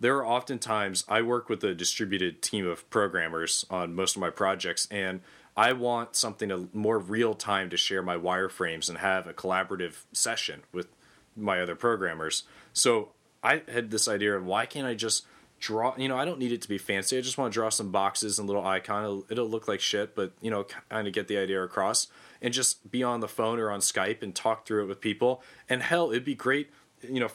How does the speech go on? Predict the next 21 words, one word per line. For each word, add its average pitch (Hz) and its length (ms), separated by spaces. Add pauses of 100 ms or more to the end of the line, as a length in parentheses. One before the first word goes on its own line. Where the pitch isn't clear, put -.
(240)
of 131 140
course, 185 320
if 113 120
they 120 200
see 131 340
exactly 110 380
what 101 60
I'm 95 60
drawing 104 260
as 95 120
I 85 80
draw 151 280
it, 104 60
but 123 100
even 135 200
more 165 180
so 110 220
if 101 100
they 165 140
could 117 140
even, 107 280